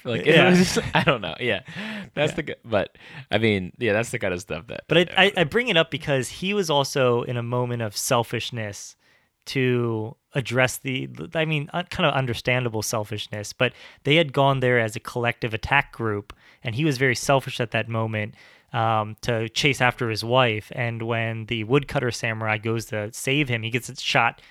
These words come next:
Speaker 2: as collateral damage by, by one of the weapons.
Speaker 1: Yeah.
Speaker 2: And so, like, I, I think what it represents is any time one of the members broke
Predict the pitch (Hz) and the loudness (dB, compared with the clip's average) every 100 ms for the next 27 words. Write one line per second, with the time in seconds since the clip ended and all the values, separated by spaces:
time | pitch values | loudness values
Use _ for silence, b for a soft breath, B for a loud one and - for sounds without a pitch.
0 | b - 117 - 135 117 117 110 117 113 | b -10 -8 -2 0 2 0 -2 -2 -4
1 | 110 - 113 107 107 110 107 113 110 113 | -6 -4 -2 0 -2 -6 -4 -2 -2 -4
2 | 113 107 107 107 _ 135 151 165 113 107 | -6 -6 -8 -10 _ 0 2 2 -2 -6
3 | - B 101 101 147 214 202 202 180 B | -14 B -6 -2 2 2 4 -2 -2 B
4 | B B _ 160 160 175 151 208 175 143 | B B _ -6 -4 -4 -4 0 4 4
5 | - 151 151 123 147 143 - 127 120 - | 6 4 4 4 6 4 2 0 0 0
6 | 139 156 160 - 139 131 127 123 120 117 | 0 2 0 -2 -2 0 0 -2 -4 -10
7 | - 120 117 131 139 127 123 117 113 117 | -12 -8 -2 0 0 0 -2 -2 -2 -2
8 | 123 127 120 - - b b b _ 120 | -2 -2 -4 -8 -14 b b b _ 0
9 | 127 127 - | 2 2 -2